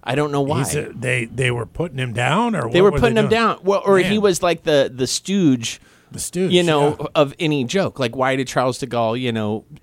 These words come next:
Speaker 1: stick his hands up in the air? Or why did Charles de Gaulle, what,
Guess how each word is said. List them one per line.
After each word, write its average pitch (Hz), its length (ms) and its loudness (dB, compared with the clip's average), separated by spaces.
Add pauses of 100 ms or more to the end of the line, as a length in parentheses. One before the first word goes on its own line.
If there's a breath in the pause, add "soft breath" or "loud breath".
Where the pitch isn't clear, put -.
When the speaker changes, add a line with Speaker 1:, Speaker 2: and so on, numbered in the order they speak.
Speaker 1:
stick 139 220 -6
his 120 160 -10
hands 131 260 -4
up 123 100 -8
in 123 140 -4
the 110 160 -2
air? 110 540 -2
Or 110 80 0
why 120 160 -2
did 117 160 -6
Charles 123 260 2
de 131 60 -10
Gaulle, 113 400 0
what, 139 220 0